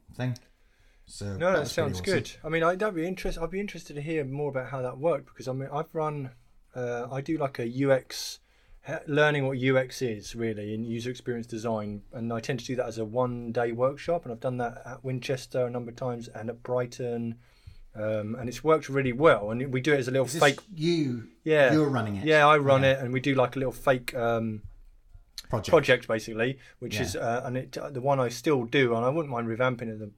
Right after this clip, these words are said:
Speaker 2: but I do a one where it's like, uh, that the, uh, London wants to go basically more green.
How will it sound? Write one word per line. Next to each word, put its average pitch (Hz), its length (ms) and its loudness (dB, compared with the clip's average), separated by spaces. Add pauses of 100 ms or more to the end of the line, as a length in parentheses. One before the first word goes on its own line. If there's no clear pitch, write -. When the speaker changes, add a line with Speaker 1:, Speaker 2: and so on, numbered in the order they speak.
Speaker 2:
but 120 140 -2
I 120 80 -4
do 127 180 -2
a 120 60 2
one 117 180 0
where 113 140 0
it's 110 160 -8
like, 113 180 -2 (400)
uh, 117 120 -8
that 120 200 -8
the, 117 340 -6
uh, 110 340 0 (100)
London 135 360 2
wants 131 200 -6
to - 80 -14
go 120 240 0
basically 117 560 -6
more 120 300 -2
green. 120 520 -6